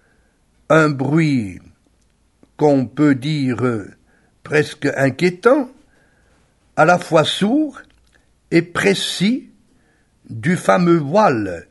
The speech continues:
du voile impénétrable qui se déchirait.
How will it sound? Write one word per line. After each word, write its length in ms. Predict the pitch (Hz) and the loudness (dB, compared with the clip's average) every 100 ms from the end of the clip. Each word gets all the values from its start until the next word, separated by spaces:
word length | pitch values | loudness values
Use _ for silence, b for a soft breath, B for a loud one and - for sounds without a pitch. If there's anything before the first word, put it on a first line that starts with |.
| _ - | _ -18
du 160 | 110 151 | -4 -2
voile 600 | 139 180 165 151 139 - _ | 2 2 4 2 0 -6 _
impénétrable 1600 | 202 240 233 - _ _ 202 170 165 - 139 160 190 214 226 220 | 2 2 2 -6 _ _ 0 2 0 0 2 2 2 0 0 0
qui 340 | 175 220 262 - | 0 0 0 -6
se 500 | - - 180 208 233 b b 107 | -16 0 2 2 -2 b b -16
déchirait. 1300 | 107 214 254 - - - 170 151 127 131 214 254 | 0 2 2 0 -6 -6 -2 -2 -2 0 0 0